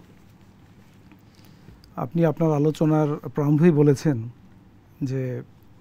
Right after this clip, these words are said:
একটি ইউনিক শিক্ষানীতি আমাদের সামনে এসছে, শিক্ষানীতি দুহাজার দশ।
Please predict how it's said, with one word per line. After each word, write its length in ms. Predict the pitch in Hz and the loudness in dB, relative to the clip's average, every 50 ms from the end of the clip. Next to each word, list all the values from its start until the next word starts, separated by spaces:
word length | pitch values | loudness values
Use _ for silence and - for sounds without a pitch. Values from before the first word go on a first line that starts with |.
| - - - - - - - - - - - - - - - - - - - - - - - - - - - - - _ - - | -20 -20 -20 -20 -20 -20 -20 -20 -20 -20 -20 -20 -20 -20 -20 -20 -20 -20 -20 -20 -20 -20 -20 -20 -20 -20 -20 -20 -20 _ -6 -6
একটি 420 | 160 - - - 156 143 139 - - - - | -6 -4 -2 -2 0 0 -2 -4 -8 -6 0
ইউনিক 540 | 170 170 180 180 185 180 165 180 - - - - - - - - - | 2 4 6 6 4 4 2 0 -4 -10 -10 -10 -10 -12 -18 -20 -20
শিক্ষানীতি 760 | - - 175 - - - 151 131 139 135 - - 165 147 139 | -6 -6 -6 -6 -2 -4 -2 -2 -2 -2 -2 -2 -2 -2 -2
আমাদের 320 | 123 120 123 120 131 123 107 - - _ - - - - - - - - - - - - - - - _ _ - | -2 -4 -6 -4 -6 -6 -8 -10 -16 _ -20 -20 -20 -20 -20 -20 -20 -20 -20 -20 -20 -20 -20 -20 -20 _ _ -20
সামনে 360 | - - 151 139 135 131 123 | -8 -4 -2 0 0 0 -2
এসছে, 400 | 120 - - - - 143 156 226 - - - - - - - - - - - - - - | -4 -6 -8 -8 -6 -6 -6 -6 -8 -14 -20 -20 -20 -20 -20 -20 -20 -20 -20 -20 -20 -12
শিক্ষানীতি 500 | - 156 - - 139 127 123 117 - 127 | -10 -10 -6 -4 -4 -4 -4 -6 -8 -6
দুহাজার 400 | 113 127 123 117 123 131 110 110 | -4 -4 -4 -4 -6 -8 -10 -10
দশ। 220 | 123 120 117 - | -12 -14 -14 -14